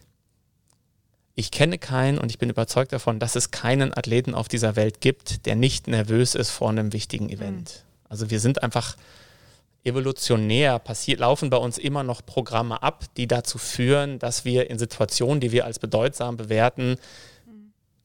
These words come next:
Speaker 1: aufgeregt sind. Da werden bestimmte Hormone, Neurotransmitter ausgeschüttet, ähm, unser,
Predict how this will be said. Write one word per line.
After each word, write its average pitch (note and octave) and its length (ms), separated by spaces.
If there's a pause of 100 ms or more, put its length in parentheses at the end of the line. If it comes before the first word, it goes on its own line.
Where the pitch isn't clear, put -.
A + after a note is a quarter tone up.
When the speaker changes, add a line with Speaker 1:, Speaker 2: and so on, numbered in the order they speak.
(120)
Speaker 1:
aufgeregt A#2+ 540
sind. - 440
Da G#2+ 140
werden C3+ 180
bestimmte C#3 680
Hormone, D3 460
Neurotransmitter C#3+ 920
ausgeschüttet, C#3 840 (460)
ähm, B2 280
unser, A#2 540